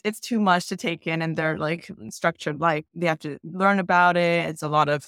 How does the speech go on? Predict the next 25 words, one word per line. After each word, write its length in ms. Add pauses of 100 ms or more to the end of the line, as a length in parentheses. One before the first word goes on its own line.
entry 280
barriers 560
there. 400 (440)
And 340
if 80 (120)
tech 200
savvy, 640 (400)
there's 180
assumption 500
that 100
you 100
have 260 (100)
to 80
be 120
tech 260
savvy 420
to 400 (180)
be 220
in 160
crypto 300
or 100
use 360
crypto 440
in 140
general, 440